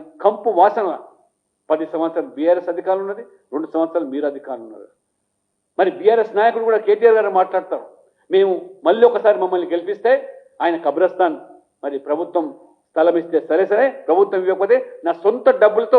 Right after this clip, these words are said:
రెండు ఎకరాలు మరి భూమి కొనుగోలు చేసి కబ్రస్థాన్ కట్టిస్తాను. అయ్యా నేను అడుగుతున్నాను ఇవాళ మీకు ఆ జూబ్లీహిల్స్‌లో ఉన్నటువంటి పెద్దమ్మ గుడి ఏదైతే ఉందో ఆ పెద్దమ్మ గుడిలో అమ్మవారి యొక్క విగ్రహం ఇవాళ మరి ఏ రకంగా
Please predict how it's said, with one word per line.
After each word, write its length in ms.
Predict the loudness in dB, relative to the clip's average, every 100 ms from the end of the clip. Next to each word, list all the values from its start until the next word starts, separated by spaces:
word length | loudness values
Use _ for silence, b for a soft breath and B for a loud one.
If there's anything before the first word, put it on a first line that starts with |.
| 4
రెండు 140 | 2 0
ఎకరాలు 380 | 6 6 6 0 -10 -20 _ _ _ _ _ -2
మరి 160 | 0 -2 -12 -20 _ -4
భూమి 200 | -2 0 0
కొనుగోలు 320 | 2 2 2 2
చేసి 220 | 0 -6 -8 -6 -4
కబ్రస్థాన్ 420 | -2 -2 -4 -8
కట్టిస్తాను. 400 | -10 -12 -20 -20 _ _ _ _
అయ్యా 120 | -8 -4
నేను 120 | -4
అడుగుతున్నాను 340 | -4 -6 -6 -8
ఇవాళ 180 | -10 -16 _ _ _ _ _ _ _ -6
మీకు 340 | -4 2 4 2 0 -14 -20 _ _ -4
ఆ 60 | -2 -2
జూబ్లీహిల్స్‌లో 440 | -6 -4 -4 -2 -2
ఉన్నటువంటి 300 | -2 -4 -2
పెద్దమ్మ 320 | -2 0 -2 -2 0
గుడి 180 | 0 -4 -12 _ _ _
ఏదైతే 220 | -4 -2 0
ఉందో 140 | 2 2 -2 -14 -12
ఆ 40 | -4 -2
పెద్దమ్మ 280 | 0 0 0
గుడిలో 260 | 2 4 2 0 -8 -14 -6
అమ్మవారి 340 | 2 6 6 6
యొక్క 140 | 2 0 0
విగ్రహం 320 | 0 0 0 -8 -20 -10 -6
ఇవాళ 180 | -2 -2 -6 -16 _ _ _ -10
మరి 100 | -4
ఏ 40 | -4
రకంగా 260 | -2 -4